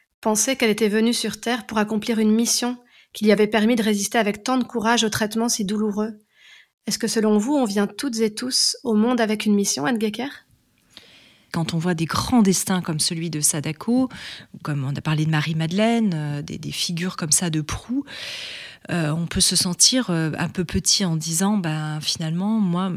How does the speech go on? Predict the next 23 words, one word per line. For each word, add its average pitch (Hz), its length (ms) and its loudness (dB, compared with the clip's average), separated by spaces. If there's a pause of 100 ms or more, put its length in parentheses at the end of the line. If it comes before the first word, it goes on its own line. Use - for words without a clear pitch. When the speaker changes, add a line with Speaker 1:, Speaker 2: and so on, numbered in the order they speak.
(280)
Speaker 2:
je 160 160 -4
sais - 160 0
pas 214 220 0
où 190 100 0
est 175 60 0
ma 170 100 0
mission 175 360 0
dans 160 120 -6
la 156 80 -6
vie. - 240 -10
Et - 160 -4
ma 190 140 2
missi-, 214 380 4
la 190 120 0
mission, 220 480 4
je 180 120 0
crois 226 280 -2
qu'elle 170 180 -4
est 170 60 -2
vraiment 185 340 0
dans 170 140 -2
ce - 220 -2
regard 190 680 0